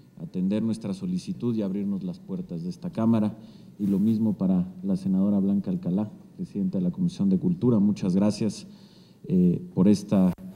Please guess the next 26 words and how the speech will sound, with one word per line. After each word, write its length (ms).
apertura 640
y 40
de 80
igual 220
manera 420
saludo 460
aquí 260
al 100
senador 440
Javier 280
Lozano. 400
Javier, 260
muchas 320
gracias. 500
A 80
las 200
diputadas 640
Angélica, 680
Cristina, 500
diputada 480
Huerta, 440
y 60
a 100
todos 220
los 540
muchos 600